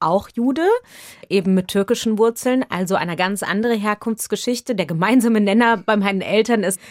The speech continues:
was die, äh, Biografien angeht, tatsächlich, dass sie jüdisch sind. Da hört's auch schon <laughs> auf. Ähm, mein Vater ist sehr anders aufgewachsen als meine Mutter.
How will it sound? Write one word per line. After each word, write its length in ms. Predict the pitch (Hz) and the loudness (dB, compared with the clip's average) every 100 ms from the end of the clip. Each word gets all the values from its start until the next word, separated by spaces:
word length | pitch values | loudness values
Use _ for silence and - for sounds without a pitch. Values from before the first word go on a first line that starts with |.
| - _ | -20 _
was 220 | 202 - | -2 -2
die, 260 | - 190 190 | -2 0 0
äh, 240 | 175 180 151 | 2 0 0
Biografien 640 | 196 190 190 190 226 233 | 0 2 0 0 2 2
angeht, 380 | 185 208 196 196 | 2 0 -2 -4
tatsächlich, 340 | 196 202 196 | -4 -2 -2
dass 160 | 190 185 | -6 -4
sie 100 | 202 | 0
jüdisch 340 | 240 208 - | 2 2 0
sind. 260 | 175 165 165 | -2 -2 -2
Da 80 | 170 | -2
hört's 220 | 202 175 | -2 -2
auch 80 | - | -4
schon 180 | 233 - | -4 -6
<laughs> 160 | - | 0
auf. 260 | 349 - 370 202 - - - - | 0 2 0 -2 -6 -12 -8 0
Ähm, 240 | 214 208 | 0 2
mein 180 | 202 202 | 0 0
Vater 300 | 208 214 220 | 2 2 2
ist 100 | 202 | 0
sehr 200 | 208 202 | 0 0
anders 320 | 196 277 285 | 0 -2 -2
aufgewachsen 560 | - 240 233 220 220 226 | -2 -2 -2 -4 -2 -4
als 140 | 208 | -2
meine 180 | 208 196 | 0 0
Mutter. 540 | 196 233 - 254 262 | 0 -2 -2 0 0